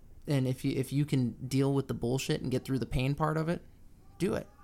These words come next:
And if you, if you're like, "Hey, I just wanna be here longer," okay, do whatever it takes to be here longer. Whatever it takes. That's a good thing. But to kind of bring us back around, um,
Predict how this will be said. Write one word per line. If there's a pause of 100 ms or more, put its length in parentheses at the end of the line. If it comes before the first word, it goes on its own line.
(720)
And
if
you,
if
you're
like,
"Hey,
I
just
wanna
be
here
longer,"
okay,
do
whatever
it
takes
to
be
here
longer.
Whatever
it
takes. (400)
That's
a
good
thing. (680)
But
to
kind
of
bring
us
back
around, (380)
um,